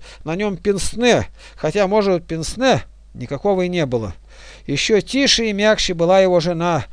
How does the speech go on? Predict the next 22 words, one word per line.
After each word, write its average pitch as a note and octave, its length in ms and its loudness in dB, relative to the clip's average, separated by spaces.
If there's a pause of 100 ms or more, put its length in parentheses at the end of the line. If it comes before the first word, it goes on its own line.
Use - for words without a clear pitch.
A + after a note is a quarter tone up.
(280)
блекленькая, F#3+ 800 2
с - 100 -6
длинными G3+ 520 -4 (260)
прилёгшими F#3 540 0
волосиками, F#3+ 680 2
на E3+ 100 -4
двадцать F#3+ 420 0
пять G3+ 220 0
лет F#3+ 180 -4
моложе E3+ 420 0
мужа, F#3 460 0 (460)
но G3 120 -6
по A3+ 120 0
поведению B3 540 0
совсем A3 420 -2
уже G3 180 0
не F#3+ 120 -4
молодая. D3+ 580 2 (160)
Они E3 240 -6
были G#3+ 260 0
нам G#3 240 0
милы, F#3+ 520 0